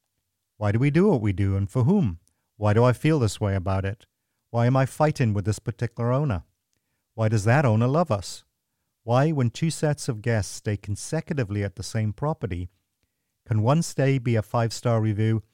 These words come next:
and the next a disaster from start to finish? Why am I staffing that role, funding that project over another? Why am I working seven days a week?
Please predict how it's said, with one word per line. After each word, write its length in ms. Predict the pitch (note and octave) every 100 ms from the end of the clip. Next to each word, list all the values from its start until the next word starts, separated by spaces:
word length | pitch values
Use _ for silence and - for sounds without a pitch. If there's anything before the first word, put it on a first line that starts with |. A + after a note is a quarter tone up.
| _ -
and 120 | G2+
the 80 | G2+
next 400 | G#2 C#3 - -
a 100 | A#2+
disaster 600 | F#2+ F#2 G2+ B2 A#2+ B2
from 180 | - G2+
start 380 | - - A2+ A#2 -
to 80 |
finish? 500 | A2 G#2 F#2+ E2+ - _ _ _ _ _ _ _ _
Why 180 | G#2+ A2
am 80 | A#2+
I 80 | A#2+
staffing 500 | - C#3+ D3 A2+ G#2+
that 200 | A2+ B2
role, 280 | B2+ B2+
funding 420 | F#2+ A#2 G#2 A2+ A#2+
that 220 | A#2+ -
project 420 | G#2+ F2+ G2 -
over 240 | F#2+ G2
another? 400 | A2 A#2 B2 F#2+ - _ _ _ _ _ _ _
Why 200 | G2 G#2
am 100 | A2
I 120 | A#2+ B2+
working 340 | C#3+ D3+ G#2+
seven 340 | - A2 G#2
days 220 | A2 A#2 A#2+
a 60 |
week? 320 | B2+ D#3+ -